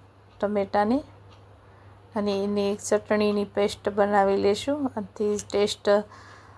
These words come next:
દૂધીના ઢોકળામાં ચટણીની, લ-, ટમેટાની ચટણી બહુ સારો એવો ટેસ્ટ આવે છે. હવે આપણી ચટણી એકદમ રેડી પીસાઈ ગઈ છે. તમે જોઈ શકો છો, આ રીતની હોવી જોઈએ.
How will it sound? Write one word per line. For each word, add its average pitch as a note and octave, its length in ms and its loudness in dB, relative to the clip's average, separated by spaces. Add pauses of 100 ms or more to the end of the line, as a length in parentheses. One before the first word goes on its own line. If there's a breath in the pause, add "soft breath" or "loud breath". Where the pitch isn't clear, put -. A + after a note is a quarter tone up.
(320 loud breath)
દૂધીના G#3 420 2
ઢોકળામાં G3+ 680 2
ચટણીની, G3+ 840 -4 (340)
લ-, G3 200 4
ટમેટાની G#3 600 2
ચટણી G3+ 460 -2
બહુ G3+ 340 2
સારો G3+ 340 6
એવો G3+ 240 4
ટેસ્ટ G3+ 420 -2
આવે G3+ 300 4
છે. C4+ 300 -4 (2750 loud breath)
હવે G#3 280 6
આપણી G#3 200 4
ચટણી G#3 580 -2
એકદમ G#3 340 0
રેડી G3 300 4
પીસાઈ G#3 440 2
ગઈ G#3+ 200 0
છે. A#3 180 -4
તમે G3+ 260 -6
જોઈ G3+ 240 0
શકો G#3+ 340 -2
છો, A3+ 180 0
આ G3+ 220 6
રીતની G3+ 500 -4
હોવી G3 300 0
જોઈએ. A3 440 0